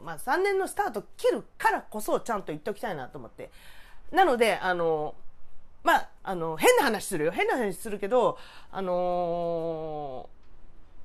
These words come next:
ー、一人喋りじゃん、これ。一人喋りを選択したのも、まあ、ね、自分だけれども、で、自分、例えば誰かとやると、タミコってこう聞き手に回っちゃうんですよ。あの、タミコと話したことがある方はわかると思うんだけど、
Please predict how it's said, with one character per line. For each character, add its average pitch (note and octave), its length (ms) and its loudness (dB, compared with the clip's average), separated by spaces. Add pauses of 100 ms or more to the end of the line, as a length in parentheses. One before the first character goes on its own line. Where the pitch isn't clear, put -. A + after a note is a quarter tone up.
(140)
ー、 - 60 -12
一 A#4 140 2
人 B4 220 2 (120)
喋 - 20 -2
り F3+ 140 -4
じ F3 80 -4
ゃ C#3 40 -6
ん、 C3+ 120 -10
こ D#3 140 -10
れ。 C#3+ 200 -4
一 - 160 -8
人 - 20 2
喋 A4+ 300 0
り F3+ 280 -4 (1080)
を E4 120 2
選 E4 220 -2
択 E4 180 -4
し - 40 -10
た F#4 100 0
の C4+ 160 0
も、 A#3+ 140 -2
ま G4 180 0
あ、 C3 280 -2 (220)
ね、 C4+ 140 -2
自 A3 160 -2
分 C4 480 -2
だ C4 100 0
け A3 100 -4
れ D#3+ 120 -2
ど D3 80 -10
も、 F#3 300 -2 (460)
で、 C4+ 360 -6
自 B3 160 -6
分、 - 280 -12 (440)
例 G4+ 80 0
え - 20 0
ば C#4 80 4
誰 D#4 180 6
か G#3 120 0
と F#3+ 80 -2
や F3 60 4
る E3+ 120 2
と、 D#3 260 -2
タ - 140 -2
ミ F#4 80 2
コ G3 80 -2
っ E3+ 60 -2
て - 100 -10
こ - 140 -8
う - 120 -14
聞 - 120 -18
き - 60 -18
手 G#4 120 0
に F#4+ 80 2
回 F#4+ 140 -2
っ - 40 -12
ち - 60 -12
ゃ E4+ 60 -6
う - 20 -6
ん B3 40 -4
で F3+ 60 -8
す - 80 -14
よ。 - 60 -20 (800)
あ B3 120 0
の、 B3 340 4
タ G#4 140 4
ミ F4+ 80 0
コ C#4 80 4
と G#3 60 0
話 A#3 260 2
し - 20 -8
た F#3 160 4
こ F#3 120 -4
と E3+ 260 4
が E3 140 4
あ G3 60 4
る F3+ 80 -4
方 D#3+ 220 -4
は D#3 60 2
わ E3+ 100 2
か G#3 100 2
る F3 80 -2
と - 80 -8
思 E3 160 -4
う D#3+ 40 -6
ん C#3+ 40 -10
だ C3 80 -8
け D3 80 -10
ど、 D#3+ 160 -8